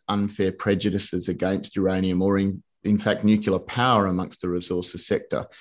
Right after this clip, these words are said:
Um, it's heavily laden with scientists and people who, um, don't have radiological fears or radiophobia, which holds back a lot of other people.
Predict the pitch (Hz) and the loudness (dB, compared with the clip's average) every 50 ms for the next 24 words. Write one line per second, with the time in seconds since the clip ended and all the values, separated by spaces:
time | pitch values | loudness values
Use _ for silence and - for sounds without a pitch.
0 | - - _ _ 90 92 92 98 95 - - 123 123 120 104 107 104 98 98 98 | -20 -20 _ _ 0 2 2 2 0 -2 0 2 4 4 6 6 4 6 4 4
1 | 95 92 87 95 92 87 85 - - - 90 90 92 92 90 - - 92 87 - | 2 2 0 0 -4 -4 -6 -8 -8 -6 -4 -2 -2 -4 -4 -4 -6 -6 -6 -8
2 | - - 92 92 92 90 - 98 95 95 - 90 90 87 87 95 92 90 90 87 | -8 -4 -4 -4 -4 -4 -2 -4 -4 -2 -2 -4 -4 -2 -2 0 0 2 0 0
3 | 87 - - - - - - _ _ _ _ - - 82 87 87 90 85 - - | -2 -8 -18 -20 -20 -20 -20 _ _ _ _ -8 -6 -4 -2 -2 -2 -4 -4 -10
4 | _ _ _ 90 101 92 - 117 110 107 107 101 92 - - - - - _ _ | _ _ _ -6 -6 0 2 4 6 6 6 4 4 2 -4 -6 -6 -10 _ _
5 | - - - 110 104 101 95 90 82 85 85 - - _ _ _ - - _ _ | -12 -2 0 2 4 4 4 2 0 -6 -10 -12 -14 _ _ _ -20 -20 _ _
6 | - 90 95 98 101 101 98 95 92 95 98 98 95 95 90 - - 90 90 87 | -2 0 4 4 6 6 6 4 4 4 2 0 0 -4 -6 -6 -6 -6 -6 -6
7 | 87 - - - 117 110 104 95 90 92 87 - - - - - _ _ _ _ | -6 -10 -2 0 2 4 4 4 2 0 -2 -6 -8 -12 -14 -18 _ _ _ _
8 | _ _ - 95 98 98 101 95 92 92 85 82 - - 120 123 123 120 95 92 | _ _ -2 0 2 2 2 2 2 0 -2 -2 0 2 4 6 6 6 6 2
9 | 82 71 67 69 71 - _ _ _ _ _ _ 104 101 - - - 104 101 95 | 0 0 -2 -4 -6 -10 _ _ _ _ _ _ -4 -4 -4 -4 -2 0 0 0
10 | 82 - - 95 90 87 - - 90 95 92 87 87 92 87 85 - - - 107 | -2 -2 -2 -2 -2 -2 -4 -4 -4 -2 -2 -2 0 -2 -2 -2 -2 -4 -4 -4
11 | 92 - - - - - | -4 -4 -6 -12 -14 -14